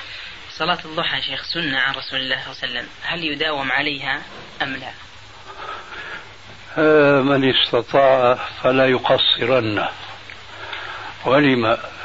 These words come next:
Speaker 2: لأن النبي صلى الله عليه وسلم يقول: "في الإنسان ثلاثمائة وستون سلامة، وعلى كل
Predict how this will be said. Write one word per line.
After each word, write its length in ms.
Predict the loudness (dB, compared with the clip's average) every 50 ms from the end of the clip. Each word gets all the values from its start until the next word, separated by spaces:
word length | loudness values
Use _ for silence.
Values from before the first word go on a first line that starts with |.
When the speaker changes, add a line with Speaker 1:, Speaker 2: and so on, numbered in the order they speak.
| -12 -12 -12 -6 -2
Speaker 2:
لأن 320 | 0 2 2 2 4 4
النبي 420 | 4 4 4 4 4 4 4 2 2
صلى 140 | 2 2 2
الله 40 |
عليه 140 | 2 2 0
وسلم 300 | 0 0 0 0 0 0
يقول: 800 | 0 0 -2 -2 -2 -2 0 2 2 2 2 2 0 0 -2 -4 -8 -12 -16 -18 -18 -18 -20 -20 -18 -18 -18 -18 -18 -18 -18 -16 -14 -14 -14 -14 -14 -16 -16 -16 -16 -16 -16 -16 -18 -18 -14 -8 -4
"في 100 | -2 -2
الإنسان 1120 | -2 0 0 0 0 2 2 4 4 4 4 4 4 4 4 4 4 2 2 0 0 -2 -2 -2
ثلاثمائة 880 | 0 2 4 2 2 2 0 -2 0 0 2 2 2 4 4 2 2 0
وستون 720 | 0 0 0 0 -2 -4 -6 -6 -4 -2 -2 0 0 0 0 0 -2 -2
سلامة، 480 | -2 0 0 2 0 0 -2 -4 -6 -6 -6 -10 -12 -16 -18 -18 -16 -16 -16 -14 -14 -14 -14 -14 -12 -12 -12 -12 -14 -14 -14 -6 0
وعلى 360 | 0 2 4 4 4 2 2
كل 360 | 2 2 2 2 2 2 2